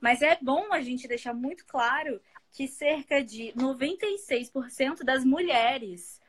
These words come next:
que eu peguei esse caso baseado em mulheres, porque eu acho que elas, eu acho não, elas sofrem muito mais com esses padrões impostos,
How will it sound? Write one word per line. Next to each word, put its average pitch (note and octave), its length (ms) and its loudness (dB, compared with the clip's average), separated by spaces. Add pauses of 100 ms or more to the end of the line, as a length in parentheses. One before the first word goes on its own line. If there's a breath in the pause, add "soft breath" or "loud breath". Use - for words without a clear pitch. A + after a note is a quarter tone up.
(140)
que - 120 -8
eu G#3 120 -6 (200)
peguei A3+ 360 2
esse G#3 180 -4
caso G#3 200 4
baseado G3+ 600 0
em A3+ 120 -6
mulheres, A3+ 840 2
porque G#3+ 220 -10
eu G#3+ 40 -2
acho G3+ 180 -4
que - 60 -8
elas, G#3+ 420 -8
eu A#3 120 2
acho C4+ 220 6
não, F#3 200 -8 (100)
elas G#3 220 0
sofrem A3+ 320 -2
muito B3 320 -8
mais A3 380 2 (320 loud breath)
com A3+ 180 -2
esses G#3 400 -6
padrões G#3 480 -2
impostos, A#3 600 2